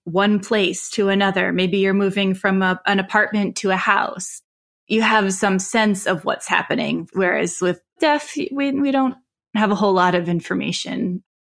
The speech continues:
Most of us, maybe there's some people out there who do. So if you do, by all means, message me. Let's, let's do a show. Let's do it.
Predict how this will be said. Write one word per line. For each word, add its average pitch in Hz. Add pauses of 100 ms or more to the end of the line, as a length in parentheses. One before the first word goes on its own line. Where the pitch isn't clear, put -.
(240)
Most 196
of 185
us, 185
maybe 196
there's 180
some 196
people 185
out 185
there 185
who 190
do. 185
So 185
if 226
you 294
do, 269 (220)
by 196
all 208
means, 240
message 220
me. 247
Let's, 208 (100)
let's 196
do 214
a 196
show. 190
Let's 185
do 214
it. 185